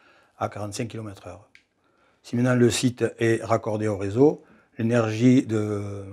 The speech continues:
récupérée par l'éolienne sera directement, euh, re-, euh, après être redressée et passée par un bus continu, sera réinjectée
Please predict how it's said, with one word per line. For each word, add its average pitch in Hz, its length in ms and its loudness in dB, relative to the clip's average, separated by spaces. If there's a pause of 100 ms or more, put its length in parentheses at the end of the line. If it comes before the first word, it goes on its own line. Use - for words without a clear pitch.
(300)
récupérée 113 460 -8
par 98 160 -8
l'éolienne 107 420 0
sera 110 320 -6
directement, 110 720 -4 (540)
euh, - 580 -8 (640)
re-, 113 280 -6
euh, 98 220 -10 (360)
après - 200 -4
être 123 160 0
redressée 117 680 0
et 101 640 -6
passée 104 260 -12
par 104 140 -8
un 104 40 -8
bus 104 160 -12
continu, 107 440 -8
sera 110 400 -8 (340)
réinjectée 120 840 2